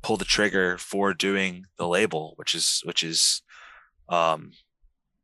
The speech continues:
really cool 'cause, like, that's, I didn't know him before this, but it's someone that I now look up to, and, you know, the things he did were really cool, and I'm just trying to do something similar for New Jersey.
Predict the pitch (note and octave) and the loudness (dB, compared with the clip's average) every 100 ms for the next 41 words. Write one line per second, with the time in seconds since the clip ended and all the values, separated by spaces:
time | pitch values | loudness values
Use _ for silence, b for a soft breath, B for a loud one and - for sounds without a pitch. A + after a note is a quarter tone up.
0 | _ G#2 G2 F#2 F#2 F2 - E2+ - E2+ | _ -2 0 0 -2 -2 -2 -2 0 -2
1 | - F2+ - - - - G#2 G#2+ F#2 G#2 | -2 0 2 2 -2 -2 0 0 0 0
2 | G2+ F2+ - F#2 G#2 E2+ - - E2 E2+ | 0 -6 -6 -4 -2 0 -2 -2 -2 2
3 | - F2 E2+ E2+ E2 E2 F2 E2 E2+ F2 | 2 0 -2 -2 -2 0 -2 -2 -4 -4
4 | - D#2+ D#2 D#2+ D#2+ D#2 D#2+ E2+ D#2+ D#2 | -6 -6 -6 -8 -12 -18 -16 -12 -10 -12
5 | - D#2+ F#2+ F#2 F2 F#2 E2+ D#2+ F2 D#2+ | -14 -8 -6 -4 -2 -4 -4 -4 -2 -4
6 | - F2 E2 D#2+ - F2 E2 D#2+ D#2+ D#2 | -2 -4 -4 -4 -2 -2 -2 -4 -6 -6
7 | - B B - G#2+ G2+ - G#2 F#2+ F#2+ | -12 B B -2 -2 2 4 4 2 0
8 | F2 F#2 F2+ E2 D#2+ D#2 D#2 | 0 -4 -6 -4 -4 -6 -10